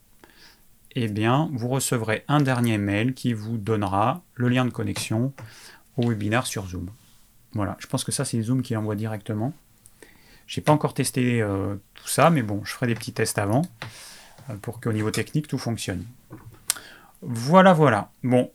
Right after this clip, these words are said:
eh ben, ça, c'est tout. Pour moi, c'est une grande nouvelle, parce que c'est un, un, un nouveau pas, euh, par rapport à cette chaîne. Cette chaîne, elle a trois ans.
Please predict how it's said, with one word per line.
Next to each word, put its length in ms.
eh 100
ben, 120
ça, 140
c'est 160
tout. 160
Pour 180
moi, 100
c'est 140
une 120
grande 280
nouvelle, 320
parce 240
que 100
c'est 260
un, 400
un, 300
un 100
nouveau 280
pas, 400
euh, 120
par 180
rapport 240
à 60
cette 180
chaîne. 320
Cette 140
chaîne, 200
elle 80
a 100
trois 400
ans. 260